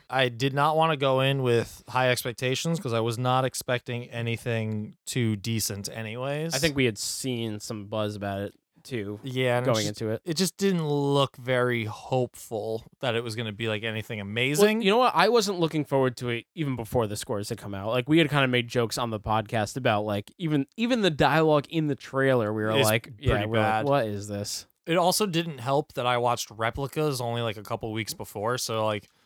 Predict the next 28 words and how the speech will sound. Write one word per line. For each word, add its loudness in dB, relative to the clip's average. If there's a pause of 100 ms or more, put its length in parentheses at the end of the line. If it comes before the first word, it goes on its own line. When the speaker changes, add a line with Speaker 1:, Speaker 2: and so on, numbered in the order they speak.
(120)
Speaker 1:
watching 0
a 0
really 4
bad 2
clone -2
movie 0 (640)
and -8
now 2
going 0
to -6
see -2
my 0
second -2
clone -4
movie -4
of -2
the -8
year -2
within, -4
like, -6 (220)
two -6
weeks -6
of -10
e-, -12
each -10
other, -4
Speaker 2:
Mm-hmm. -6
Speaker 1:
I -8